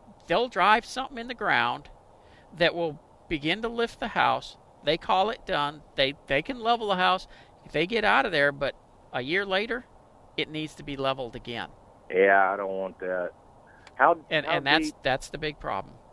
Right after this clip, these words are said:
Speaker 2: Yeah. So this is South Houston. I know you're not at the house, but on average,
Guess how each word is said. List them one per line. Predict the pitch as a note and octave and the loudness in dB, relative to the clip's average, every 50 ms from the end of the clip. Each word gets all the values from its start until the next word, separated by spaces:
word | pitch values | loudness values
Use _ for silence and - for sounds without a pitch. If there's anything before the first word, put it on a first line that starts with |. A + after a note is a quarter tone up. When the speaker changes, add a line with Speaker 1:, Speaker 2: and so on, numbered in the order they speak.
| - - - - - - - - - - - | -20 -20 -20 -20 -20 -20 -20 -20 -20 -10 -4
Speaker 2:
Yeah. | G#2 G#2+ G#2+ G2+ G2+ G2+ - - - - - - - - - - - - - - - | 0 2 2 2 2 0 -4 -8 -18 -20 -20 -20 -20 -20 -20 -20 -20 -20 -20 -8 0
So | D3+ C#3+ C#3 C#3 C3 A#2+ A#2 | 4 4 4 4 4 0 -4
this | C#3+ E3 - - | -8 -10 -10 -12
is | C3+ - - - | -20 -18 -10 -4
South | C#3+ C3+ C3+ C3 B2+ B2 - | -2 0 0 0 0 -4 -8
Houston. | B2 B2 B2 B2+ B2+ - - - A2 G2+ G2+ G#2 - - - | -10 -10 -10 -10 -12 -12 -12 -10 -10 -8 -8 -8 -10 -8 -6
I | A2 A2 | -4 -2
know | A2+ A2+ A2+ A2+ G#2+ G2+ G#2 - - | 0 2 2 2 2 0 -6 -14 -14
you're | - A2+ A2+ | -12 -10 -8
not | A2 G#2+ G2+ G2+ G2+ - | -6 -4 -4 -4 -4 -4
at | G#2 G2 E2+ - | -4 -6 -6 -8
the | F2+ | -12
house, | F2 G2+ A2 G#2+ G2+ G2 F#2 - - - | -4 0 0 2 2 2 -2 -4 -8 -10
but | G2 F#2 F2+ - - - - - - - - - - - - - - - - - - - - - - - - - - - - A#2+ - - - B2+ B2+ | -8 -8 -8 -10 -16 -20 -20 -20 -20 -20 -20 -20 -20 -20 -20 -20 -20 -20 -20 -20 -20 -20 -20 -20 -20 -20 -20 -20 -10 -4 -4 -4 -4 -4 -6 -2 2
on | C3+ C#3 C3+ B2 | 2 4 4 4
average, | A#2+ B2+ C3 B2+ A2 G#2 G#2 | 6 4 4 4 2 -2 -8